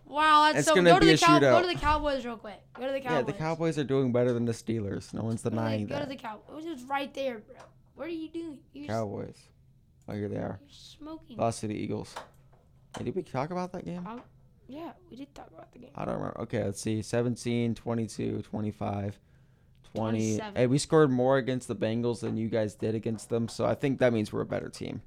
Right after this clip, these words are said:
Speaker 1: Yeah, but we had Cooper Rush, and you guys had Mitch Trubisky.
Speaker 2: Uh, uh, yeah, we still won.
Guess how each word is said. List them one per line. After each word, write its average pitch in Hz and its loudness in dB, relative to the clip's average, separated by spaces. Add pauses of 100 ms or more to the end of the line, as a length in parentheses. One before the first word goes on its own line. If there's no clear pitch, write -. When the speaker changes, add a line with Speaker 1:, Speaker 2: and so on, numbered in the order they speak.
Speaker 1:
Yeah, 247 -6
but 220 -12
we 247 -10
had 226 -10
Cooper 220 -14
Rush, 202 -14
and 202 -18
you 214 -14
guys 196 -16
had 214 -20
Mitch 208 -16
Trubisky. 247 -12 (300)
Speaker 2:
Uh, - -8 (380)
uh, 120 -8 (460)
yeah, 117 0
we 110 -4
still 110 -4
won. 110 -8